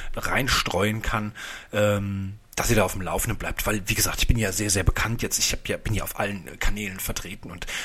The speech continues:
äh, da macht man das einfach so, dass man auf seiner Website dann eben gebündelt alle Informationen sammelt und zur Verfügung stellt. Und wo wir jetzt schon mal bei der bergmann punkt net sind, möchte ich natürlich auch nochmal darauf hinweisen, auf meine Spendenaktion. Ich habe am Montag,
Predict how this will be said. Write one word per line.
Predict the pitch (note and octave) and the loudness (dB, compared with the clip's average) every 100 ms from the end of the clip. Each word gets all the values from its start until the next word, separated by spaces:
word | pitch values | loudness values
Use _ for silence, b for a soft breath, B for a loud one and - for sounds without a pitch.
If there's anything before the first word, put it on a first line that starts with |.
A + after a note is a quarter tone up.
| B | B
äh, | - E2+ | -10 -8
da | - | 0
macht | - - | 0 0
man | - | -2
das | - | -4
einfach | - - | -4 -4
so, | - - | -4 -6
dass | - | -8
man | E2 | -8
auf | - | -8
seiner | F2 E2 | -8 -4
Website | - - - F2+ - | 0 2 2 -2 -6
dann | F#2 | -6
eben | F#2+ G2+ | -8 -4
gebündelt | G2 - F3 E3+ - | 8 8 8 2 2
alle | B2+ | 0
Informationen | G#2+ - - - - F2 F2+ D#2+ F#2+ | -2 -2 -6 -4 -2 -2 -4 -4 -6
sammelt | - - F2+ F#2+ | -4 -2 -2 -2
und | - F#2+ - - | -2 -2 -4 0
zur | - | 0
Verfügung | - - E2+ - - | 2 -2 -4 -2 0
stellt. | - - - B - | 0 -2 -2 B 2
Und | B2 | 6
wo | F#3+ | 8
wir | G3+ | 8
jetzt | D#3+ | 8
schon | E3 | 6
mal | C#3 | 6
bei | A#2+ | 4
der | G#2+ | 2
bergmann | G#2 B2+ C3 | 2 2 4
punkt | - G2 F#2+ | 4 4 2
net | B2 - | 0 0
sind, | C#3+ | 0
möchte | A2 B2+ - | 2 0 0
ich | |
natürlich | B2+ A2+ G#2+ - | -4 -4 -4 -4
auch | |
nochmal | G2+ F#2+ | -4 -4
darauf | F2+ | -4
hinweisen, | - B2+ G2+ - | -4 -2 -2 -4
auf | |
meine | - - | -8 -6
Spendenaktion. | - - - D3+ C#3 G#2+ - - - D#2 F2 B B B | -2 -4 0 -2 -2 -12 -14 -6 -6 -4 -8 B B B
Ich | D3 | 4
habe | B2+ | 6
am | |
Montag, | C3 E3 F#3+ E3 D#3+ - | 8 8 8 8 8 6